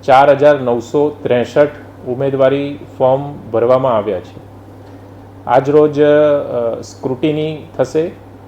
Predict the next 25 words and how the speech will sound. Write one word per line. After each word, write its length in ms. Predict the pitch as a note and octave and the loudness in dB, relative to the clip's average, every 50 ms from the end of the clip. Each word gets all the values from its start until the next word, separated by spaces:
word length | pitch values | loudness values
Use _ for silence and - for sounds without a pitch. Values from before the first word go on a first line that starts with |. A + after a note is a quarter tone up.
| - - - - - | -20 -20 -16 -6 -6
અને 680 | A#2+ B2+ C3 C#3 C#3+ D3 C#3+ C#3+ C#3+ C#3+ D3 C#3+ - - | -4 0 2 2 4 4 2 2 0 -2 -4 -8 -8 -4
ઉમેદવારી 800 | C3 B2+ C3 D3 D3+ D3 D3 D3 D3 D3 D3+ D#3 D#3 D3+ D3+ D3 - - - | -4 -2 0 0 0 2 2 2 4 4 2 0 -2 -4 -6 -10 -14 -6 -2
ફોર્મ 420 | C3 C3 C3+ C#3+ D3 D3 D3 D3 - - - - - - - - | 0 2 2 2 0 -4 -8 -12 -14 -16 -18 -20 -20 -20 -6 -2
પરત 240 | C3 C3 C#3+ C#3+ D3 - - - - - - - - - | 2 4 4 4 2 0 -10 -20 -20 -20 -20 -20 -10 -6
ખેંચવાની 580 | C3+ C3 B2+ - D3 D#3 D#3+ E3 E3+ E3+ E3+ E3 - | -6 -6 -4 -2 0 2 2 2 0 -4 -6 -6 -4
પ્રક્રિયા 680 | - - B2 - - C#3 C#3+ C#3+ C#3+ D3 D3 D3 D3 C#3+ - - | -4 -2 -2 -2 -4 -4 -2 2 4 4 4 4 2 0 -2 -6
પૂર્ણ 300 | C3 B2+ C3+ C#3+ C#3+ C#3 | -4 -4 0 0 0 -2
થાય, 400 | C#3 - B2+ C3 C#3 A#2 G2 - - - - - - - - - - - - - - - - - | 0 0 2 2 2 2 0 -4 -12 -18 -20 -20 -20 -20 -20 -20 -20 -20 -20 -20 -20 -20 -8 -6
તેના 220 | A#2+ B2+ C#3+ C#3+ | -2 0 0 0
બાદ, 380 | C#3 C#3 C#3 C#3 C#3+ C#3+ C#3+ C#3+ | 2 4 6 6 4 4 4 2
અ, 840 | C#3+ D3 D3 D3 D3 D3 D3 C#3+ - - - C3 B2+ B2+ B2 B2 A#2+ - - | 4 4 4 4 2 0 -2 -4 -6 -10 -6 -4 -2 -2 -2 -2 -4 -4 -6
કે 180 | C3+ B2 - - - - - - - | -6 -6 -6 -10 -16 -20 -20 -6 -6
છસો 240 | B2 B2 - D#3 D3+ | -4 -4 -2 -2 -4
ચૌદ 300 | - - C#3 C#3 C#3+ C#3+ | 0 0 0 0 0 -2
ગ્રામ 240 | C3 B2 B2+ C3 C3 | 0 0 0 0 0
પંચાયતોમાંથી 720 | - C3 B2+ B2 C#3 C3 B2+ B2+ C3 B2 B2 A#2 - - | -4 -8 -4 -2 0 0 0 0 -2 -4 -4 -6 -6 -8
કેટલી 540 | A#2 - - - - - - D#3+ D#3 D#3+ D#3 | -12 -10 -12 -12 -10 -6 -4 -2 -2 -2 -2
ગ્રામ 260 | D3 C#3+ C#3+ C#3 C#3 - | -2 -2 -2 -2 -2 -4
પંચાયત 440 | - C3+ C3 - D3 C#3+ C#3 - - | -8 -8 -6 -2 -2 -2 -2 -2 -8
સર-, 640 | - - A#2 B2 - - - - - - - - B2 | -6 -4 -4 -4 -4 -12 -20 -20 -20 -20 -10 -6 -4
અ, 140 | A#2 A#2+ A2+ | -4 -4 -4
સમરસ 460 | - - B2+ C3 C3+ C#3+ D3 C#3+ - C3+ | -4 -6 -4 -2 0 0 0 0 -2 -4
બને 220 | B2 C3 D3 D3 | -2 -2 -2 -4
છે, 140 | - - A#3+ - - - - - - - - - - - - | -6 -10 -16 -18 -18 -20 -20 -20 -20 -20 -20 -20 -20 -16 -6
તેની 600 | - B2+ B2+ C3+ C#3 C#3+ C#3+ C#3+ C#3+ C#3+ - - | -6 -4 -4 -4 -4 -6 -6 -8 -10 -12 -14 -18